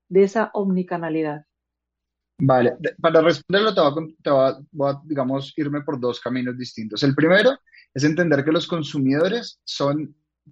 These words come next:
Speaker 2: por su naturaleza, son omnicanales. Es decir, no es un tema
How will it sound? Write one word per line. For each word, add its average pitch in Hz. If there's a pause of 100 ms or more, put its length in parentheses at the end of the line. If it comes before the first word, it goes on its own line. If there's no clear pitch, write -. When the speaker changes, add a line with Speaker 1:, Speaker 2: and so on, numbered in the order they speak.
(340)
Speaker 2:
por 175
su -
naturaleza, 156 (300)
son 190
omnicanales. 135
Es 135
decir, 135 (240)
no 147
es 160
un 185
tema 170